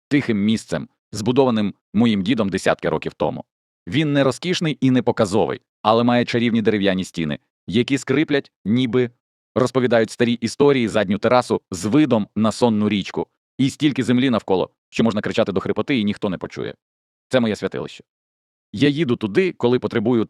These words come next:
тиші, ясності чи просто часу, щоб перевести подих. Тримаю його в порядку. Там є лише найнеобхідніше, і я ніколи нікого не залишаю там самого. Не через параною, а з поваги.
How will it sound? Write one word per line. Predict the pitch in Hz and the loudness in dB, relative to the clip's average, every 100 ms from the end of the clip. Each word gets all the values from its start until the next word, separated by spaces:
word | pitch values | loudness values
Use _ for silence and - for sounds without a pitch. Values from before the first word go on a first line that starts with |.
| - | -2
тиші, | 123 170 - 69 - - | -2 -2 -4 -8 -12 -10
ясності | 85 123 127 117 - 110 | 0 2 2 -4 -6 -8
чи | - 113 | -6 0
просто | 123 - 113 | 0 0 0
часу, | 123 123 95 | 0 0 -4
щоб | - 98 _ - | -4 -4 _ -2
перевести | 117 104 - | 0 0 -2
подих. | - 78 - _ _ _ _ | -4 -4 -4 _ _ _ _
Тримаю | - 143 175 | -2 2 2
його | 131 101 | 2 0
в | |
порядку. | - 110 76 - - _ | 0 0 0 -4 -16 _
Там | - 113 | 0 0
є | 107 | 0
лише | 104 113 | 0 0
найнеобхідніше, | 107 117 101 98 - 123 113 110 95 _ - | 0 0 0 -2 -2 -4 -2 0 -2 _ -6
і | 135 | -2
я | 127 | 0
ніколи | 120 117 139 117 | 0 2 2 2
нікого | 101 101 98 | 0 2 2
не | 92 | 2
залишаю | 82 85 - 95 | -2 -2 0 0
там | 85 80 | 0 -6
самого. | 78 69 60 _ _ _ _ - | -6 -8 -12 _ _ _ _ -4
Не | 113 123 | 0 0
через | 113 113 | 0 0
параною, | 101 101 117 104 | 2 2 0 2
а | 101 | -2
з | - | 0
поваги. | 95 78 62 | -2 -2 -4